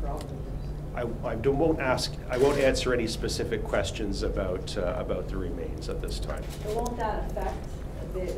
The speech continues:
Speaker 1: process that you're talking about? Are you still waiting for that, or can you give us a sense of what the challenges are beyond the scientific part where you're trying to analyze what you do have? Like, does that affect it?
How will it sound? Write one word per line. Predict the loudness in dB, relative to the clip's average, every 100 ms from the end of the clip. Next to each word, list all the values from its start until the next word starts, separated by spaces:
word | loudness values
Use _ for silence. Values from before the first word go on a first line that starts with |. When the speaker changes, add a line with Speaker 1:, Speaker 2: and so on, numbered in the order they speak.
| -6 -4
Speaker 1:
process | -4 -4 -4 -4
that | -4
you're | -6 -6
talking | -6 -6 -4 -4
about? | -4 -4 -4
Are | -4 -4
you | -4 -4
still | -4 -2
waiting | -2 -2 0 0 -2 -4
for | -4
that, | -2 -2 -2
or | -2 -4
can | -4
you | -2
give | -2
us | -2
a | -4
sense | -4 -4
of | -4
what | -4 -4
the | -6
challenges | -4 -4 -2 -2
are | -2
beyond | -2 -2 -2 -2 -2 -4 -6 -8 -8 -8 -8 -6
the | -6
scientific | -4 -4 -4 -4 -4 -4 -2
part | -2 -4
where | -4
you're | -6 -4
trying | -4 -4 -4
to | -6 -6 -6 -8 -6
analyze | -4 -2 -2
what | -4 -6
you | -4
do | -4 -4
have? | -4 -4
Like, | -4 -4 -4
does | -4
that | -4 -4
affect | -4 -4
it? | -4